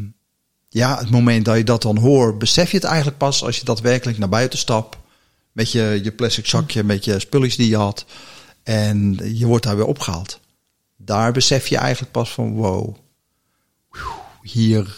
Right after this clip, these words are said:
Speaker 1: hier wordt een streep getrokken en dit komt nu ten einde. Hè, dan,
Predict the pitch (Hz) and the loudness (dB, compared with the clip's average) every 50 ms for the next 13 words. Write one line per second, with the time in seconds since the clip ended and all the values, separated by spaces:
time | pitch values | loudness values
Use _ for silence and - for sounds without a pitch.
0 | - - - 135 107 95 120 117 113 110 110 110 104 104 113 113 107 120 113 - | -20 -20 -20 -20 -20 -12 -8 -4 -2 -2 -2 -2 -4 -2 -2 -2 -2 -2 -2 -2
1 | - - 120 117 113 - - - - 117 113 107 - 113 107 104 107 110 110 110 | 0 0 0 0 0 -2 -6 -6 -4 -2 -2 -2 -2 -2 -2 -2 -2 -4 -4 -6
2 | 113 113 110 107 - - - - - _ _ _ - 120 - - - 127 104 101 | -6 -6 -8 -8 -12 -16 -20 -20 -20 _ _ _ 0 0 0 0 0 0 2 4
3 | 117 117 113 107 - - 110 104 104 107 135 127 113 104 104 104 107 110 - _ | 4 4 2 2 0 0 -2 0 0 0 -2 -2 -2 -2 -4 -6 -6 -10 -14 _
4 | - 107 113 135 - - - 113 110 | -14 -14 -12 -10 -8 -8 -6 -6 -8